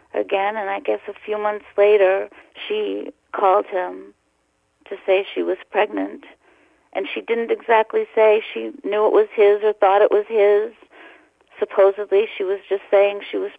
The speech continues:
pregnant, and he, being twenty-three years old and tired of being kind of chased, um, he said to her, he said, "You know what?" He, he thought she was trying to trap him.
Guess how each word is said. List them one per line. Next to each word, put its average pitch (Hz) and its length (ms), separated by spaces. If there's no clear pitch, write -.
pregnant, 190 580
and 175 160
he, 196 400
being 196 260
twenty-three 196 540
years 180 260
old 190 500
and 185 440
tired 202 320
of 196 140
being 196 340
kind 185 160
of 180 140
chased, 220 420
um, 185 760
he - 180
said 262 200
to 240 100
her, 180 380
he - 160
said, 220 180
"You 208 100
know 220 180
what?" 220 280
He, 240 260
he 311 120
thought 240 300
she - 80
was 190 200
trying 190 260
to - 60
trap 175 320
him. 175 320